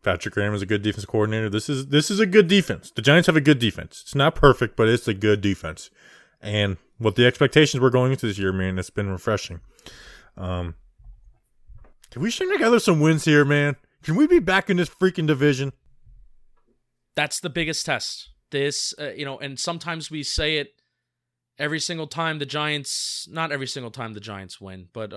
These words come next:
Speaker 2: I, I guess almost after every single game where even if they play it close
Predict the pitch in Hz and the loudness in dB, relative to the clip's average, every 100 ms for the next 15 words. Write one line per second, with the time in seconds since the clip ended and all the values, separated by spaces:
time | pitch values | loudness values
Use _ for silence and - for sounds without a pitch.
0 | 120 135 135 160 202 190 185 175 180 165 | -10 -8 -6 -4 -4 -4 -6 -6 -6 -6
1 | 160 156 160 - 156 139 151 147 120 120 | -6 -6 -6 -8 -8 -4 -2 -2 -4 -4
2 | 120 113 _ _ _ - 170 196 190 - | -4 -6 _ _ _ -8 -4 -4 -4 -4
3 | 160 - 160 156 - - 147 147 185 - | -6 -4 -4 -4 -6 -8 -4 -4 -4 -6
4 | - | -8